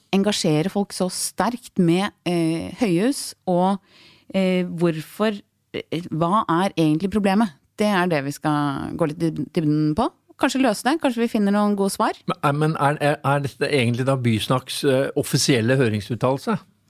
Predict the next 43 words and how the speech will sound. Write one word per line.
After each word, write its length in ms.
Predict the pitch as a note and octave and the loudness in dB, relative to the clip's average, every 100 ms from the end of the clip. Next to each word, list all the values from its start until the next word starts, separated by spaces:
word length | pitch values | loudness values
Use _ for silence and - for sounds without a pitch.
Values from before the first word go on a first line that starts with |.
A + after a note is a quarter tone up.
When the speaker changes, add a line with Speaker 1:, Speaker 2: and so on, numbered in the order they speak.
| - | -8
Speaker 2:
Eller? 260 | C#3+ D3 C#3+ - - | -2 -2 -2 -6 0
Speaker 1:
Ja, 220 | D4 D4 | 2 2
del 400 | A3 G3+ G#3 A3+ | 0 0 0 0
to. 240 | A#3+ D4 - | 0 0 0
Vi 80 | A#3 | 0
har 180 | A3 | 2
jo 60 | A#3+ | 2
hatt 100 | G#3+ | 2
Speaker 2:
Del 140 | G3 F#3 | 2 2
Speaker 1:
en, 240 | F#3+ G3 | 2 2
Speaker 2:
to. 40 | F#3+ | 2
Speaker 1:
eh, 200 | F#3+ F#3 | 0 2
vi 80 | A3 | 2
har 180 | A3+ A3+ | 2 2
jo 60 | F#3+ | -2
hatt 140 | - | -2
en 200 | F3+ E3 E3 | 0 2 0
offisiell 300 | - E3+ D#3 | -2 -2 0
allerede, 380 | D#3+ E3+ D3 A#3+ | 0 0 0 2
men, 280 | C#4+ A3+ A3 | 2 0 0
eh, 560 | G#3 G3 F#3+ F3+ F3 | 0 0 0 0 -2
som 160 | E3+ F#3+ | -2 0
var 160 | D#3+ D#3+ | 0 0
et, 260 | D3+ - | -4 -4
eh, 180 | E3+ D#3+ | 0 0
seminar. 380 | D#3 D#3+ D#3+ A3 - _ | 0 2 2 0 -6 _
Men 240 | A#3 G#3+ G#3+ | -2 0 2
nå 220 | G#3+ A3+ | 2 0
blir 160 | F#3+ E3 | 0 0
den 100 | F#3+ | 0
jo 160 | F#3+ - | 0 0
on 160 | F3+ | -2
tape. 300 | - C3+ - - _ - | -2 -4 -6 -20 _ -2
Speaker 2:
Ok, 220 | D3+ - - _ _ _ | -2 -4 -20 _ _ _
supert. 380 | - C#3 D3+ G#3 - | 0 2 2 0 0
Eh, 300 | D#3+ D#3+ E3+ | 0 2 2
og 160 | E3+ D#3+ | 2 2
da 100 | D3+ | 0
for 120 | E3+ | 0
å 240 | E3 E3 E3 | 0 2 0
snakke 280 | - D#3 C#3+ | -2 -2 0
om 80 | |
dette 180 | D3 C#3 | 0 0